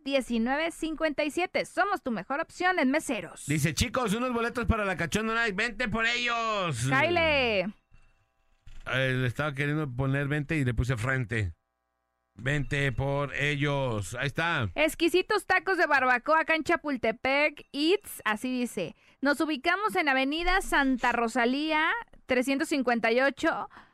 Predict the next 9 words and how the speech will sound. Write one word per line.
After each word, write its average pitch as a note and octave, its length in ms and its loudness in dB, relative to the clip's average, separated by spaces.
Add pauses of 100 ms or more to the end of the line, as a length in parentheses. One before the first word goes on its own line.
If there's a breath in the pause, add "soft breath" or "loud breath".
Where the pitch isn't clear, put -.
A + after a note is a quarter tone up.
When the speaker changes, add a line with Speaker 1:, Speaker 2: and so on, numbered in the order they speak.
(120 loud breath)
Speaker 1:
a B3 180 2
partir B3+ 420 0
de E4+ 80 2
las C#4 180 2
siete C#4 300 0
P C#4 200 0
M. B3 260 0
Dorados, C#4 560 2
medios D4 580 0